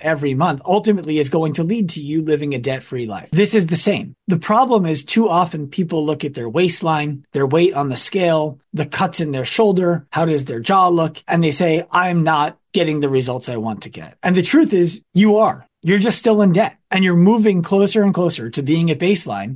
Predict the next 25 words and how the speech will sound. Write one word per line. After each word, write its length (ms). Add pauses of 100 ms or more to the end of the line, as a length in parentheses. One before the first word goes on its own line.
which 240
is 140
when 220
you 100
start 180
to 60
see 160
the 100
things 220
that 100
you 140
want 220
to 60
see. 460
But 140
first 680 (260)
comes 320
the 80
behavior 540
change. 520 (100)
Second 800
comes 460
the 80
physiological 800
adaptation. 680